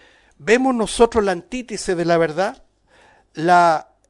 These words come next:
la mentira que se quiere sobreponer a la verdad, pero agrega algo, la falsamente llamada ciencia. Eh, miren, hermano, eh, hoy día estamos en medio de una generación,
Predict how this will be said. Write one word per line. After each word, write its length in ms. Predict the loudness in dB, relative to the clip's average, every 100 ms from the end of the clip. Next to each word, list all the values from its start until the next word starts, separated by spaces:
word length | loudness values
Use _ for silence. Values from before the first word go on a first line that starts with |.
| _
la 200 | 0 2
mentira 520 | 2 -2 -2 2 2
que 100 | 2
se 160 | -2 0
quiere 220 | 2 2
sobreponer 640 | 4 4 4 4 4 6 6
a 60 |
la 100 | 6
verdad, 500 | 4 0 0 -2 -2 _ _ _ _ _ _ -8
pero 200 | -2 0
agrega 400 | 0 2 4 6
algo, 240 | 4 2
la 120 | 2
falsamente 880 | 0 0 0 -2 -6 -4 -4 -4 -4
llamada 440 | -2 -2 -2 -2
ciencia. 560 | -4 -6 -6 -4 -4 -6 -18 _ _ _ _ _ _ _ _ _
Eh, 340 | -20 -20 -20 _ _
miren, 260 | -4 0 0
hermano, 440 | -2 -4 -6 -10 -18 _ _ _ _ -20 _ _ _ _ _ _ _ _ _ _ _ _ _ _ _ -12
eh, 140 | -10
hoy 160 | -8 0
día 140 | 0
estamos 440 | 2 2 2 -4 -4
en 200 | -4 -2
medio 300 | -4 -2 -2
de 80 | -2
una 200 | -2 -4
generación, 840 | -6 -6 -2 0 2 0 -2